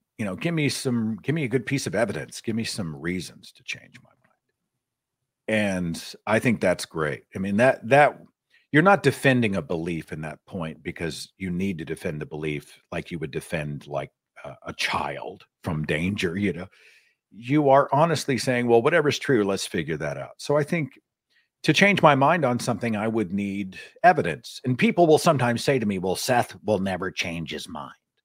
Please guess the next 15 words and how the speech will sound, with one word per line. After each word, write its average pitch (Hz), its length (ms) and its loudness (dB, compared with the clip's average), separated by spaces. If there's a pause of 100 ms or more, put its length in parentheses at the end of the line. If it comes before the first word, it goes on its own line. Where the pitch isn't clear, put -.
(280)
on 76 400 -4
atheism." - 840 -6
And 151 80 -4
I'm 156 160 -2
like, 143 240 0
"You 226 240 2
are 277 100 8
talking 139 500 -2
to 104 80 -6
someone 92 300 -2
who's 110 180 0
changed 175 380 -6
his 113 160 -4
mind 87 300 -8
about 123 340 -4